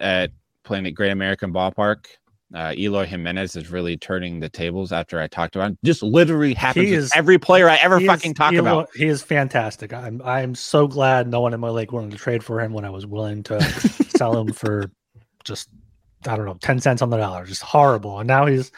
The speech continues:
Speaker 2: now he's mashing. So I'm, I am, I am enjoying this while he's healthy because I know it'll come back to, come back to bite me.
Speaker 1: Yeah, and, uh,
Speaker 2: Oh, we, we have a, uh, a,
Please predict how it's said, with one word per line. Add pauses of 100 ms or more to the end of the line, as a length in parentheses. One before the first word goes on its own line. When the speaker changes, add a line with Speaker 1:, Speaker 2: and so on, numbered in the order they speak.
(260)
Speaker 2:
now
he's
mashing.
So
I'm,
I
am,
I
am
enjoying
this (360)
while
he's
healthy
because
I
know
it'll
come
back
to,
come
back
to
bite
me. (760)
Speaker 1:
Yeah,
and, (220)
uh,
Speaker 2:
Oh,
we,
we
have
a,
uh, (160)
a,